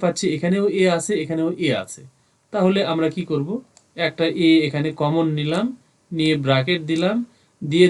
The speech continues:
দুটো এর মধ্যে একটা বাইরে গেল আর একটা থাকলো এরকম করে ভিতরে। এই প্লাস চিহ্ন এখানে প্লাসই রাখবো, কারণ এখানে মাইনাস নাই, এই জন্য এখানে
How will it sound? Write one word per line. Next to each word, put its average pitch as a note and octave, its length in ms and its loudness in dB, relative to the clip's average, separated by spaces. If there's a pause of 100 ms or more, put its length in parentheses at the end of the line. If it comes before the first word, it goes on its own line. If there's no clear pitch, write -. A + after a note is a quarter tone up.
দুটো F#3 220 4 (200)
এর F3 180 6
মধ্যে E3+ 240 2 (160)
একটা E3+ 160 -2 (120)
বাইরে D#3 220 4 (100)
গেল G3 100 -2 (140)
আর E3+ 80 0 (120)
একটা D3 200 -8 (100)
থাকলো C#3+ 280 -4 (480)
এরকম C3+ 300 0
করে D#3 220 0
ভিতরে। C3+ 320 -6 (640)
এই F3 140 6 (100)
প্লাস E3 220 6 (100)
চিহ্ন E3+ 200 -2 (160)
এখানে D3 280 -2 (420)
প্লাসই F3+ 460 2
রাখবো, G2+ 260 -6 (440)
কারণ G3+ 280 4 (160)
এখানে F#3+ 240 0 (100)
মাইনাস D#3 340 2 (120)
নাই, G#2+ 140 -4 (1000)
এই E3 220 2
জন্য F3+ 180 4 (140)
এখানে D#3+ 220 -2